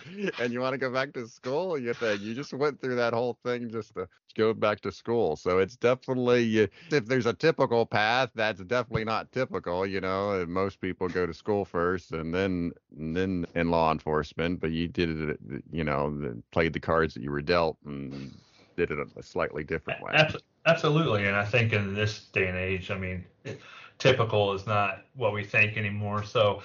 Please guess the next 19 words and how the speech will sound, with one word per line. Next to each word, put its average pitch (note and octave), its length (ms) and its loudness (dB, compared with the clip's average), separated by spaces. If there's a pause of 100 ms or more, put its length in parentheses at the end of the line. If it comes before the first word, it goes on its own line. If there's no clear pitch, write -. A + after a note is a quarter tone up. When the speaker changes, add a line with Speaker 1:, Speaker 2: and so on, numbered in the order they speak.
Speaker 1:
Mm-hmm. G2+ 220 -6
Speaker 2:
but A#2 260 6
in A#2 140 0
that B2 200 2
situation, G2 720 -4 (180)
you B2 100 -2
know, G#2+ 100 4
I G#2 140 4
looking A#2 240 2
back, A2 280 2
it's G2 160 -2
like, F#2+ 360 0
man, A2 200 0
I G2+ 60 2
wish A2+ 180 -2
I A2 40 4
would G2 120 -2
have G2+ 240 0
this, - 420 -10